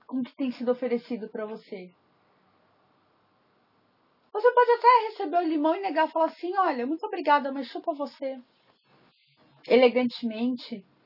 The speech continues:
de maneira educada, sem ofender.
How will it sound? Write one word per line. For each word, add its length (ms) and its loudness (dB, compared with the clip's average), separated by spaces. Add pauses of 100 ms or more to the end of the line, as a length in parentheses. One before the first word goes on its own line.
(160)
de 120 2
maneira 340 4
educada, 760 -2 (1120)
sem 180 2
ofender. 760 -8